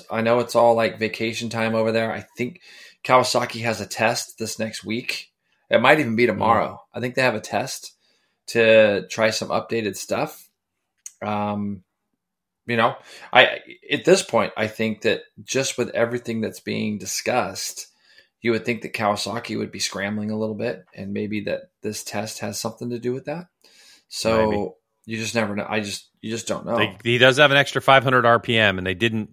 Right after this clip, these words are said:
Speaker 2: they did the right thing, I think, and just conservatively said, "We're gonna wait to figure all this out
Speaker 1: Right.
Speaker 2: later. We're not gonna just dump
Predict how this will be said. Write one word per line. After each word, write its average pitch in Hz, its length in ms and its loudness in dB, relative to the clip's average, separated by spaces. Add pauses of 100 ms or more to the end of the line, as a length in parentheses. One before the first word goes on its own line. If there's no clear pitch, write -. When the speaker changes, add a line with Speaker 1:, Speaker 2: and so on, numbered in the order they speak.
(220)
Speaker 2:
they 117 120 2
did 123 220 0
the 139 80 -2
right 117 240 4
thing, 113 180 -2
I 98 60 0
think, 101 240 -4
and 92 100 -8
just 92 160 -8
conservatively 95 640 -2
said, 95 200 -4
"We're 95 120 -6
gonna 101 140 -2
wait 95 380 -2 (140)
to 92 80 -8
figure 92 340 -2
all 87 120 2
this 80 200 -10
out 82 260 -2 (680)
Speaker 1:
Right. 98 320 -4 (420)
Speaker 2:
later. 90 400 0
We're 110 160 2
not 110 120 6
gonna 101 140 -4
just 95 300 -10
dump 98 300 0